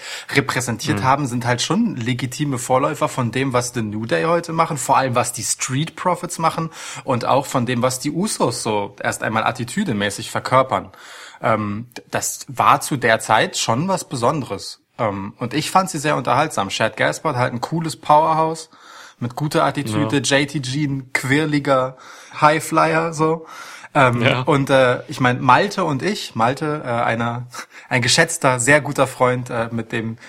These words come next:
Speaker 1: Niklas und ich sehr lange viel Wrestling zusammen geguckt haben, ähm, wir begrüßen
Speaker 2: Yep.
Speaker 1: uns bis heute mit, äh, der, dem, dem Crime Time Handshake.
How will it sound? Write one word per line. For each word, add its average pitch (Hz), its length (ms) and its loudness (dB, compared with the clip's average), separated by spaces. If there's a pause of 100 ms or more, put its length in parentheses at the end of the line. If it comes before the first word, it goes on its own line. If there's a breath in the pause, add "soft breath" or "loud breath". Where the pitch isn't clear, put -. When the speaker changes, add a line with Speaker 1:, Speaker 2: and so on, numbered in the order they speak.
Speaker 1:
Niklas 127 380 0
und 120 100 -4
ich 131 160 -4
sehr 127 180 4
lange 123 360 4
viel 127 260 -4
Wrestling 127 380 0
zusammen 117 300 -2
geguckt 117 340 -6
haben, 123 280 2
ähm, 117 280 -2
wir 120 100 -2
begrüßen 160 380 0
Speaker 2:
Yep. 160 40 -4
Speaker 1:
uns 120 140 -2
bis - 320 0
heute 143 400 2 (340 loud breath)
mit, 120 280 -2
äh, 123 400 2
der, 123 540 2 (280 soft breath)
dem, 123 300 0
dem 127 220 0
Crime 147 340 4
Time 107 320 0
Handshake. 98 560 -4